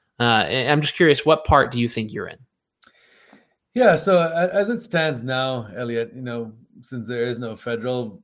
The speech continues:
Speaker 2: we ensure that, so we're, we cover twenty-nine states at this point, and, uh, we're working quickly to cover all the states that are coming online and that currently exist. But,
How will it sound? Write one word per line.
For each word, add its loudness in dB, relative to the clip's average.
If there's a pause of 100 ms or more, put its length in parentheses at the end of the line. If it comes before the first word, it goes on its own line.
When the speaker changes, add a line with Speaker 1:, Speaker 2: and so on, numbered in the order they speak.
Speaker 2:
we -8
ensure -6
that, -14
so -8
we're, -6
we -8
cover -6
twenty-nine -8
states -6
at -8
this -10
point, -10 (280)
and, -10
uh, -6
we're -6
working -6
quickly -8
to -8
cover -6
all -4
the -10
states -10
that -6
are -8 (140)
coming -8
online -6
and -6
that -6
currently -8
exist. -6 (500)
But, 2